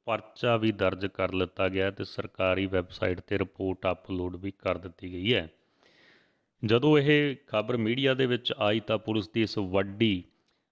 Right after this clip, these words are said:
ਬਰਾਮਦਗੀ ਲਈ ਲੋਕ ਮਜ਼ਾਕ ਕਰ ਰਹੇ ਨੇ ਤੇ ਆਪਣੇ ਬਚਾਅ ਵਿੱਚ ਆਏ ਪੁਲਿਸ ਸਹਾਇਕਾਂ ਦਾ ਕਹਿਣਾ ਹੈ ਕਿ ਜਗ੍ਹਾ 'ਤੇ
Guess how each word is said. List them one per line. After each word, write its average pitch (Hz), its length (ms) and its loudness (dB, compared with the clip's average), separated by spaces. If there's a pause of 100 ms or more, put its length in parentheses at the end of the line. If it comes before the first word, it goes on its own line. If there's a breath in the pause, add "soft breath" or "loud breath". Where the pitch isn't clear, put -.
(120)
ਬਰਾਮਦਗੀ 104 1040 -2
ਲਈ 117 300 0 (440)
ਲੋਕ 110 560 6
ਮਜ਼ਾਕ 95 540 0
ਕਰ 92 140 -2
ਰਹੇ 95 120 2
ਨੇ 101 140 -2
ਤੇ 101 140 -2
ਆਪਣੇ 104 280 -2
ਬਚਾਅ 101 320 2
ਵਿੱਚ 104 240 -2
ਆਏ 101 80 4
ਪੁਲਿਸ 104 360 -6
ਸਹਾਇਕਾਂ 92 580 -2
ਦਾ 95 120 0
ਕਹਿਣਾ 101 260 -2
ਹੈ 101 60 -2
ਕਿ 104 160 -4
ਜਗ੍ਹਾ 98 340 0
'ਤੇ 95 220 -6